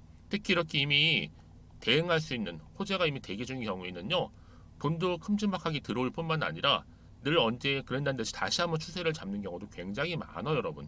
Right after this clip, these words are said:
그러니까 여기 당장에 주가에, 여러분, 마음이 뺏길 게 아니라 필요한 정보를 받고 나서 대응하셔도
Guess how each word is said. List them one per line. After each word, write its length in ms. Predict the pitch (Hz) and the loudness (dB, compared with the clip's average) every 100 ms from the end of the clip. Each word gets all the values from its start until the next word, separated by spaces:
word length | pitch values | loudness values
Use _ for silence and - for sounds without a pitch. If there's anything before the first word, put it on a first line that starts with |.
| - | -10
그러니까 240 | 120 127 | -8 -2
여기 220 | 104 104 131 | -2 0 -4
당장에 640 | - 98 110 117 185 220 - - - | -4 -2 0 2 0 -2 -10 -20 -12
주가에, 380 | 113 - 127 | -8 0 2
여러분, 380 | 123 104 131 120 | 4 2 0 -2
마음이 260 | 87 101 104 | -2 -2 -2
뺏길 300 | 196 240 220 | -4 -6 -4
게 100 | 196 | 0
아니라 460 | 113 87 143 156 - - - - - - | 0 2 2 4 0 -10 -20 -20 -20 -12
필요한 280 | - 214 196 | 0 4 4
정보를 280 | 160 143 135 | 4 0 -2
받고 320 | - - 120 | -6 -8 -2
나서 340 | 95 87 127 | -2 0 -2
대응하셔도 680 | - 92 98 90 95 165 208 | -2 -6 -4 -6 -4 -2 -2